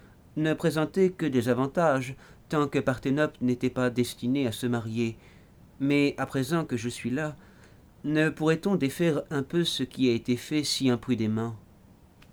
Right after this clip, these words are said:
Nous avons débattu le problème jusqu'à une heure avancée de la nuit, mais il est malheureusement plus difficile de dissiper les préjugés que de les faire naître.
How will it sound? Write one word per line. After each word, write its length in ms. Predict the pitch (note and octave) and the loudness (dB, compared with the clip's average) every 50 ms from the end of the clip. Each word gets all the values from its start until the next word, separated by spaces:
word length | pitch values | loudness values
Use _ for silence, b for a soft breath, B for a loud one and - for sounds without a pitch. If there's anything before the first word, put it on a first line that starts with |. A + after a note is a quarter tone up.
| - - - - - - - - - - - - - - - - - - - - - b b b b b b b b b b - - - - - - - | -20 -20 -20 -20 -20 -20 -20 -20 -20 -20 -20 -20 -20 -20 -20 -20 -20 -20 -20 -20 -20 b b b b b b b b b b -20 -20 -20 -20 -20 -4 0
Nous 260 | C3 C3 C#3 C#3 C3+ | 2 4 4 4 4
avons 220 | C#3+ C3+ D3 D3+ | 4 4 4 2
débattu 460 | C3+ B2+ B2 A#2 A#2+ A#2+ - - F3+ D#3 | 6 6 6 6 4 0 2 -2 0 0
le 100 | B2 G#2 | 0 -2
problème 580 | - - G#2+ G#2+ B2 C3+ C#3+ C#3+ D3 C#3+ B2+ | -2 -4 -2 2 4 4 4 4 4 4 2
jusqu'à 440 | A#2 G#2+ A2 A2 G#2 - - G#2 G2+ | 2 0 -2 -2 -2 -2 -4 -2 0
une 160 | G2+ A#2 A#2+ | 2 4 4
heure 160 | B2+ B2 F#2+ | 4 2 2
avancée 420 | G2+ F#2 G2 G2 G2 - - B2+ A#2+ | 0 -2 -2 -4 -4 -4 -2 -2 -2
de 100 | G#2 F#2 | -2 -2
la 140 | E2+ E2 E2+ | -4 -4 -4
nuit, 400 | F2 F2 F2 F2+ F2+ F2+ F2 E2 b b b b b b b b b b b b - - - - - | -4 -4 -4 -4 -4 -4 -6 -8 b b b b b b b b b b b b -20 -20 -14 -4 0
mais 300 | A#2+ A#2+ A#2+ A#2+ A#2 A2 | 4 6 8 6 6 4
il 180 | G2+ B2 A#2 A2+ | 2 0 0 2
est 60 | A2+ | 2
malheureusement 680 | A2+ A2+ A2+ A2+ A2+ G#2 G#2+ G#2 G2+ A#2+ C3 C#3 C#3 - | 2 2 2 2 2 2 0 -2 0 0 2 2 2 0
plus 200 | - A2 G#2 F#2+ | 0 -2 -4 -2
difficile 680 | G#2 A2 A2 A2+ G#2 - - - C3+ C3+ B2+ A#2 G#2+ | -2 -4 -4 -4 -6 -8 -6 -4 -4 -2 -2 -2 -4
de 140 | F#2+ G2 F#2+ | -2 -2 -4
dissiper 500 | F2+ F2+ G2 - - G#2 F#2+ - - B2+ | -2 -4 -8 -8 -8 -8 -8 -4 -2 -2
les 120 | A2 F#2 | -2 -2
préjugés 600 | F2 - G2 F#2 E2+ F2 E2+ - - B2+ B2+ - - - | -4 -4 -6 -4 -4 -4 -8 -4 -2 -2 -2 -2 -2 -6
que 80 | F#2+ | -6
de 120 | F2+ F2 F#2 | -4 -2 -2
les 120 | F2+ F2 | -2 -2
faire 280 | - - G2+ F#2 F2+ F2 | -4 -6 -8 -6 -4 -4
naître. 480 | F2 F2 E2 E2+ F2+ - - - - | -6 -4 -6 -8 -10 -12 -16 -16 -14